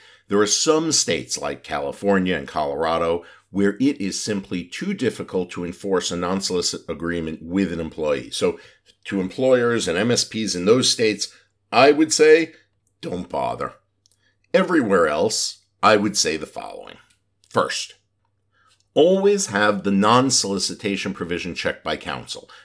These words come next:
because laws change all the time, and this is not a do-it-yourself kind of thing. Something that was enforceable just a year or two ago might not be enforceable today, so keep that in mind. Second,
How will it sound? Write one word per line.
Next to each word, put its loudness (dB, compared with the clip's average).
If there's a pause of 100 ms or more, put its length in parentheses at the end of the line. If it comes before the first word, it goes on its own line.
because -2 (200)
laws 6
change -4
all 2
the -8
time, -12 (240)
and -2
this 0
is -6
not -2
a 0
do-it-yourself -4
kind -8
of -12
thing. -16 (640)
Something -4
that 0
was 2
enforceable 0
just -2
a 0
year 0
or 4
two -8
ago -4 (300)
might 0
not -6
be -6
enforceable -6
today, -8
so -8
keep -12
that -2
in -8
mind. -16 (580)
Second, -8